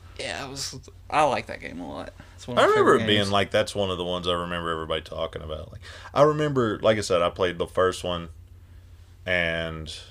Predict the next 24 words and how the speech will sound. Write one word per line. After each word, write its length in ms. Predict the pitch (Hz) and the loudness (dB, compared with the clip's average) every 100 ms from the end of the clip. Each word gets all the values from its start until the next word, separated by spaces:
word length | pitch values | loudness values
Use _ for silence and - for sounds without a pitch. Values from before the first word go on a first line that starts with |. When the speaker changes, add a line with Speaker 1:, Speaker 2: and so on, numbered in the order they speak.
| - - - | -20 -18 0
Speaker 2:
I, 220 | 101 101 | 2 4
I 80 | 110 | 0
bought 280 | 98 104 95 | 6 4 4
the 60 | 90 | -2
director's 540 | 90 90 87 85 80 | 2 2 2 -2 -10
cut 240 | - 82 80 | -2 0 0
of 100 | 76 | 0
it. 320 | 80 76 - - | -2 -2 -4 0
I 40 | |
remember 360 | 104 131 165 110 | 0 2 0 0
'cause 180 | 107 104 | 0 0
I 40 | |
went 180 | 120 131 | -2 -4
to 80 | 98 | -4
GameStop 640 | 107 131 135 - 85 - | -4 -4 -2 2 2 0
to 80 | 90 | -4
buy 200 | 87 90 | 0 0
W 280 | 90 151 185 | 0 -2 -2
C 160 | - | -8
W 300 | 151 139 135 | -2 0 0
Nitro 680 | 104 87 110 113 - - - - | -6 -2 -2 -4 -8 -10 -14 -16
for 120 | - | -10
the 80 | 85 | -10
PlayStation, 680 | 95 98 98 - 82 80 82 | 2 2 2 -4 -6 -8 -14